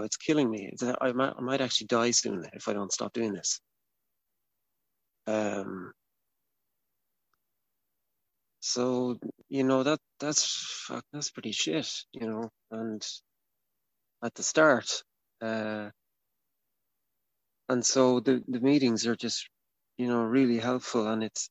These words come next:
it's great to, to just be able to talk to other people who, who know what that's like, you know, um, because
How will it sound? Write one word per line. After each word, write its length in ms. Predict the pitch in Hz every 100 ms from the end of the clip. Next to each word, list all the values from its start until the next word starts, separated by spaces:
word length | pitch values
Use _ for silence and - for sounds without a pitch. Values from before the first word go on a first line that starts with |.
| _
it's 200 | 110 -
great 300 | - 120 120 -
to, 380 | 120 113 107 101 _ _ _ _ _ _ _ _ _ _ _ _ _ _ _ _ _ _ _ -
to 100 | 123
just 240 | 127 127
be 160 | - 127 127
able 160 | 120
to 140 | 117 113
talk 280 | 127 131 -
to 100 | 123
other 160 | 113
people 360 | 110 127 127 117
who, 460 | 104 113 107 104 -
who 160 | - 120
know 140 | 135
what 180 | 131 117
that's 260 | 123 117 -
like, 400 | 123 104 - -
you 80 | 104
know, 220 | 101 110 _ _ -
um, 420 | 107 104 104 104 - _ _ _ _ _ _ _ _ _ _ _ _ _ _ _
because 960 | - 117 127 117 110 - - - - -